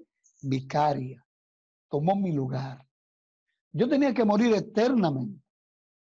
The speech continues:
Y Pablo hizo eco de eso. Dice, "Cristo murió por los pecadores, los cuales yo soy el primero". Y hoy cada uno de nosotros puede decir lo mismo, que somos, somos el primero, somos los primeros. Su muerte vicaria.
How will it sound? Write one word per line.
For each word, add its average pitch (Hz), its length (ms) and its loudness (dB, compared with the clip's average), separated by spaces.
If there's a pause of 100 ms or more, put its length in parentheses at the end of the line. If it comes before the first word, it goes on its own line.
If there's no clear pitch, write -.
(600)
Y 147 120 0
Pablo 214 600 2
hizo 190 320 2
eco 180 320 0
de 208 120 4
eso. 180 180 -2
Dice, 190 320 0
"Cristo 302 480 2
murió 254 280 0
por 233 220 0
los 202 140 0
pecadores, 196 760 2 (480)
los 147 180 -2
cuales 202 320 2
yo 202 140 2
soy 294 400 2
el 180 160 2
primero". 139 420 -4 (800)
Y 139 120 -4
hoy 233 280 2 (140)
cada 254 420 2
uno 226 300 0
de 185 80 -2
nosotros 185 300 0
puede 190 160 0
decir 220 200 -4
lo 180 140 -2
mismo, 196 320 -4 (480)
que 165 80 -8
somos, 208 460 -2
somos 208 300 0
el 240 100 -2
primero, 185 440 0 (380)
somos 185 220 -2
los 233 120 2
primeros. 165 680 -2 (840)
Su - 140 -12
muerte 202 540 2
vicaria. 147 640 0